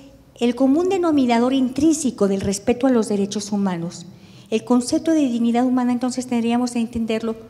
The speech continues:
cada quien de una manera diferente. Cuando nosotros buscamos en un diccionario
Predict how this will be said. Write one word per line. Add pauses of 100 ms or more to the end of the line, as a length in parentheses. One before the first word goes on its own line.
(140)
cada
quien
de
una
manera
diferente. (960)
Cuando
nosotros (1080)
buscamos
en
un
diccionario